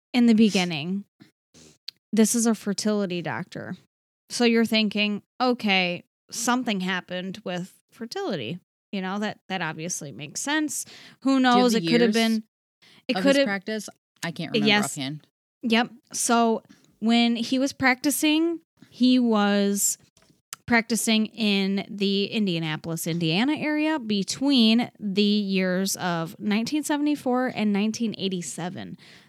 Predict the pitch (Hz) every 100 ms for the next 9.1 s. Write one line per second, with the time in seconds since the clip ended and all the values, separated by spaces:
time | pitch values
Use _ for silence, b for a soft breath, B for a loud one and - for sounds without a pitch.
0 | _ 185 220 226 220 - - _ _ _
1 | - 233 - 233 190 165 175 120 107 -
2 | - - _ _ _ _ _ _ _ 165
3 | 160 127 175 196 - - - - - 220
4 | 202 - _ _ _ _ 196 220 220 202
5 | 190 185 180 160 170 156 - 170 - 156
6 | 147 - 160 147 147 143 139 143 165 190
7 | 165 B B B - 185 175 165 - 262
8 | 262 262 190 147 170 185 - 165 156 165
9 | 160